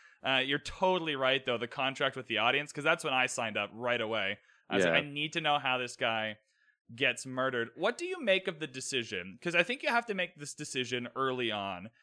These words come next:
Speaker 1: As someone who's much more well-versed in theater than me,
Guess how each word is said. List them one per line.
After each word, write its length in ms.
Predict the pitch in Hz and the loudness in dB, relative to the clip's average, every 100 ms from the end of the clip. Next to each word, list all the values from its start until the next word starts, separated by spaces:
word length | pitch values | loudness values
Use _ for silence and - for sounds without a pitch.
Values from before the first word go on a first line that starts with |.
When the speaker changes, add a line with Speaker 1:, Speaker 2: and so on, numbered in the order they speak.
| - | -4
Speaker 1:
As 120 | 139 | 0
someone 260 | - 196 220 | 2 2 0
who's 160 | 220 165 | -6 -4
much 180 | 165 | -6
more 160 | 175 151 | -2 -2
well-versed 800 | 120 131 139 113 117 110 120 - | 2 2 2 -2 -4 -2 -4 -6
in 160 | 120 101 | -8 -10
theater 600 | - 120 107 101 101 _ _ _ _ _ | -6 -4 -2 -2 -4 _ _ _ _ _
than 420 | - 113 117 110 104 | -10 2 2 2 -2
me, 320 | 98 90 | -4 -4